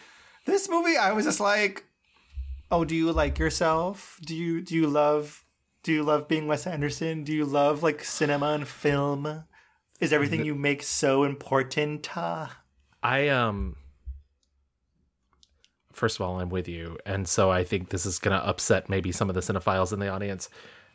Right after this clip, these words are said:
Speaker 2: I know so many people who think Asteroid City is really deep, and I don't. <laughs> I think, I think it's all very surface, and I think if you, you bring yourself to whatever art there is, that, that's a given.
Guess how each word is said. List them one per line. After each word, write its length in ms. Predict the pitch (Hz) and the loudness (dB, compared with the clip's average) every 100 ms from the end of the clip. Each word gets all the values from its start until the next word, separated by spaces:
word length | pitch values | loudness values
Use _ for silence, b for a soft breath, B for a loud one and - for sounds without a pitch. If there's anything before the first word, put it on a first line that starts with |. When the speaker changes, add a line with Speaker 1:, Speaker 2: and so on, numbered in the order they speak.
| - - | -8 -2
Speaker 2:
I 60 | |
know 140 | 104 98 | 0 2
so 140 | 113 | 2
many 140 | 98 | 0
people 260 | 92 98 92 | 0 -2 -2
who 180 | - 101 | -2 -4
think 400 | - 95 92 - | 0 -2 -2 -4
Asteroid 360 | 98 87 101 92 | -2 0 0 0
City 380 | - 98 90 80 | 2 2 2 0
is 160 | 90 | -2
really 240 | 95 95 92 | 0 2 2
deep, 400 | 82 92 90 - - B B B B _ | 0 -2 -2 -6 -18 B B B B _
and 680 | 98 92 90 90 87 85 - - _ _ - | 2 2 4 2 0 -2 -4 -12 _ _ -4
I 220 | 92 92 | 0 -2
don't. 500 | 87 82 82 - - - | -2 -4 -4 -4 -4 -2
<laughs> 160 | - - | -4 0
I 220 | 226 147 | 0 0
think, 280 | 110 117 - 117 | 0 -2 -2 0
I 100 | 117 | 2
think 220 | 117 104 | 0 -2
it's 160 | 107 | -6
all 320 | - 104 107 - | -2 -2 -2 0
very 400 | 110 98 98 98 | 0 0 -2 -4
surface, 680 | - 107 95 104 95 - - B B B - | -4 -6 -6 -6 -6 -6 -10 B B B -2
and 100 | 110 | 0
I 80 | |
think 300 | 107 117 104 - | 0 -2 -6 -4
if 260 | 110 - - | -4 -4 -10
you, 340 | 104 113 110 B B B | -4 -4 -4 B B B
you 240 | 123 143 185 | -4 -2 0
bring 220 | 196 190 | 0 2
yourself 420 | 175 - 131 135 | 0 2 2 0
to 120 | - | 0
whatever 340 | 123 110 104 123 | 2 4 2 2
art 340 | 104 107 110 _ _ _ - | 2 0 -2 _ _ _ 0
there 160 | 117 | 2
is, 340 | 107 117 147 - - | 4 2 0 -6 -6
that, 360 | 117 127 107 | -2 -2 -2
that's 200 | 127 123 139 | -2 0 -2
a 40 | |
given. 540 | 104 104 123 156 170 | -2 0 0 0 -4